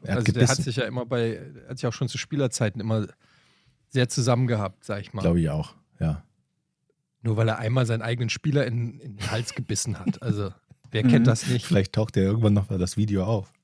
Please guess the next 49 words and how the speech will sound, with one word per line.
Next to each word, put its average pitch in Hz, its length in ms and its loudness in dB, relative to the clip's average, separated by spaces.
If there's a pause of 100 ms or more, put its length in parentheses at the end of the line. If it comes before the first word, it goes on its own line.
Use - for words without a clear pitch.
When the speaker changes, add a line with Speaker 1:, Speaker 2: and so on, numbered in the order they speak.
(120)
Speaker 1:
Vielleicht - 220 -8
hat 101 60 -4
er 101 80 -4
sich 107 120 -6
ja 95 60 2
dabei 92 240 -2
selbst 90 320 -4
gefilmt. - 540 -6 (840)
Speaker 2:
<laughs> 160 120 2 (1600)
Ja, - 320 -6 (320)
ähm, 107 680 4 (960)
ich - 180 0
hab 156 100 4
Neuigkeiten. 131 840 0 (460)
Ich 131 220 -6
hab, 131 160 -2 (200)
ähm, 120 540 -2 (260)
meine 120 320 2
Drohne 135 360 6
gekriegt - 520 -8 (140)
Speaker 3:
Ich 127 120 0
wollte 185 120 4
gerade 214 120 2
Speaker 2:
von 202 80 4
Speaker 3:
sagen, 143 180 6
das 123 60 4
Speaker 2:
AliExpress. 160 460 2
Speaker 3:
ist - 80 -2
jetzt 180 240 2
das 139 160 2
Spannendste 165 640 2
überhaupt, 139 640 0
Speaker 1:
Ach - 120 -20
du - 80 -10
Speaker 3:
weil 131 80 2
du 139 60 2
Speaker 1:
Scheiße. 165 120 -2
Speaker 3:
zwischendurch 185 520 2
Fotos 226 500 0
geschickt - 480 -4
hast - 220 -2
von - 120 4
Speaker 2:
Ja. 107 100 0
Speaker 3:
allem, 170 300 4
was 156 160 0
bei 143 160 0
dir 143 180 0
angekommen 113 640 2
ist. 175 280 0